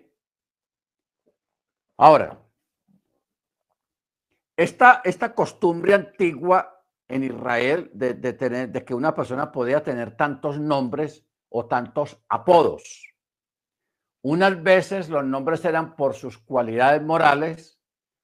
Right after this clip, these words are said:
otras por sus cualidades espirituales, como vimos ayer,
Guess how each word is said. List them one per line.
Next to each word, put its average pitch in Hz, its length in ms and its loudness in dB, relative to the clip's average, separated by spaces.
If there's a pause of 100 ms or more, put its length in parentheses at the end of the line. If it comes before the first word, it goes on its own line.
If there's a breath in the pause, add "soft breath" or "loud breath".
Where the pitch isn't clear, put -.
(180)
otras 160 540 0
por 131 180 -6
sus 117 200 -16
cualidades 127 640 -2
espirituales, 143 920 -2
como 113 760 -6 (140)
vimos 127 420 -4
ayer, 120 680 0